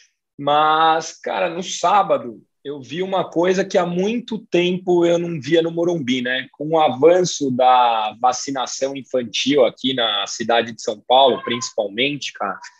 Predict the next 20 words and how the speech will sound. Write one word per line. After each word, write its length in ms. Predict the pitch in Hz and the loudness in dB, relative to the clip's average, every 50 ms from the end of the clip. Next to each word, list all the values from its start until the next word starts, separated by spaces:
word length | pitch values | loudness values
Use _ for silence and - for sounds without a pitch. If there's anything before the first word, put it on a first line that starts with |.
| _ _ _ _ _ _ _ - | _ _ _ _ _ _ _ 2
Morumbi, 460 | 127 139 151 156 156 147 135 143 170 180 | 4 6 8 8 6 6 6 4 4 4
que 140 | - 175 | 2 0
tinha 240 | 135 - 175 170 156 | 0 2 4 4 4
vinte 380 | 139 120 135 165 226 208 - - | 4 2 -2 -4 -2 -2 -2 -2
e 80 | 156 | 0
duas 260 | 143 160 170 165 160 160 | 2 4 6 6 4 2
mil 160 | 151 151 - | 0 -4 -2
pessoas, 640 | - 151 127 - - - 165 165 165 156 156 - _ _ _ _ _ _ - | 0 -2 -2 -2 -2 0 2 2 2 2 0 -4 _ _ _ _ _ _ -2
tava 200 | - 165 160 180 | 0 2 2 2
lotado 720 | 170 175 196 208 202 - - - 165 165 170 165 160 165 | 2 2 2 0 0 -2 0 2 4 4 4 2 0 -4
de 160 | 151 135 147 _ | -14 -16 -18 _
crianças. 640 | - 147 143 139 131 127 113 104 - - 101 95 120 | -14 -8 -6 -4 -4 -4 -6 -8 -12 -16 -16 -8 -6
Era 140 | 127 143 160 | -4 -2 0
um 100 | 165 160 | 0 2
horário 360 | 156 151 156 156 156 147 127 | 4 4 4 4 4 2 0
bom, 460 | 120 127 143 170 175 175 175 170 165 - _ _ _ - | 2 4 4 4 4 2 -2 -6 -12 -16 _ _ _ -16
um 180 | 135 135 131 113 | -12 -12 -10 -8
dia 360 | 104 - 139 175 190 180 151 | -6 -6 -4 0 2 2 2
muito 340 | 143 139 143 151 - - 120 | 2 0 -4 -6 -8 -10 -6
bom. 400 | 110 117 127 147 160 160 156 | 0 2 4 6 6 4 2